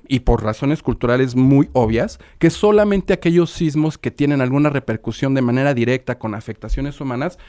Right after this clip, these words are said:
son las que nos importan. Repito, casi nunca se de-, se reportan los sismos que pueden sobrepasar los siete grados en la magnitud del momento de ocho, si es que no hay afectaciones humanas de por medio. Otra vez,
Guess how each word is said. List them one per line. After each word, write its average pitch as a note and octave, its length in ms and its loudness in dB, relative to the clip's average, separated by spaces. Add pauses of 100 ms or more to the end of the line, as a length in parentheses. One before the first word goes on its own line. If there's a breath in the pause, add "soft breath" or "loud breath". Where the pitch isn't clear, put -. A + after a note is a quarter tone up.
(160 loud breath)
son D3 220 2
las C#3+ 120 0
que - 80 -4
nos C3+ 160 0
importan. - 580 -2
Repito, A2 440 -6 (640 soft breath)
casi D3 300 -4
nunca D#3 500 -2
se B2 160 -8
de-, A2 180 -4
se A2 320 -2
reportan B2+ 800 0
los G#2+ 160 -4
sismos C3 400 -2
que A2+ 80 -8
pueden A#2+ 320 -4
sobrepasar A2 640 -8
los A2+ 160 -6
siete C3 260 -8
grados B2+ 340 -2
en A2 80 -8
la G2 60 -6
magnitud G#2 380 -8
del A#2 40 -4
momento A#2 440 -6
de C#3 80 0
ocho, C3+ 320 -2 (240 loud breath)
si D#3+ 200 2
es E3+ 140 2
que D#3 100 -6
no D3+ 100 0
hay D#3+ 100 0
afectaciones C3 880 -4
humanas A#2+ 400 -2
de G#2+ 100 -8
por A#2 220 -8
medio. D3 320 -4 (100)
Otra D3 260 0
vez, E3 240 0